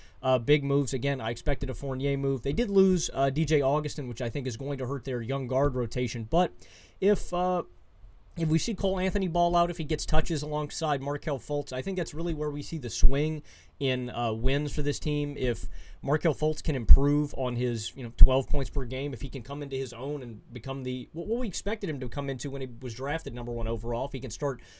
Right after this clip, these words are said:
shooting better from behind the arc, which, uh, not just Markelle, even with, uh, the three-point shooting, I think you could apply that to nearly anybody on this team outside of an Evan Fournier.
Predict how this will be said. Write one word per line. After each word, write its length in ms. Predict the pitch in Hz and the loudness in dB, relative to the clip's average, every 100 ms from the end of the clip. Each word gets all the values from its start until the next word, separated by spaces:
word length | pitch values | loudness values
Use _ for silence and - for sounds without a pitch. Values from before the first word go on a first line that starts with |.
| - | -12
shooting 420 | - 202 196 156 | -2 2 4 4
better 220 | 147 147 | 2 -2
from 140 | 139 131 | -4 -6
behind 360 | 120 131 123 | -4 -4 -4
the 60 | 113 | -4
arc, 380 | 135 156 - - - - - | 0 0 -2 -12 -20 -20 0
which, 320 | 190 180 - - | 0 0 -4 -6
uh, 140 | 170 - - 190 | -6 -6 -10 -6
not 240 | 214 254 | -2 -2
just 160 | - 170 | -2 -4
Markelle, 480 | 180 156 - 233 185 | -4 -2 0 0 0
even 400 | 160 151 135 127 | -4 -6 -10 -6
with, 380 | 139 131 - - | -6 -6 -8 -8
uh, 160 | 139 | -8
the 120 | 123 123 | -8 -6
three-point 460 | 190 226 - 123 | -2 8 10 10
shooting, 240 | - 135 135 | 2 -6 -2
I 140 | 220 | 0
think 180 | 139 127 | -2 -4
you 80 | 127 | -6
could 120 | 120 | -6
apply 260 | - 131 120 | -4 -4 -2
that 180 | 117 | -6
to 100 | 120 | -6
nearly 420 | 120 175 170 117 - - | -8 -4 -4 -6 -8 -2
anybody 540 | 175 160 131 123 123 | 0 2 0 -2 -2
on 140 | 117 | -6
this 120 | 113 - | -8 -8
team 220 | 127 120 | -8 -8
outside 380 | 120 - 120 117 | -8 -6 -6 -6
of 120 | - - - - | -10 -16 -20 -8
an 140 | 135 | -2
Evan 240 | 143 131 117 | 0 -2 -6
Fournier. 560 | 139 143 131 120 110 | -4 -2 -2 -4 -6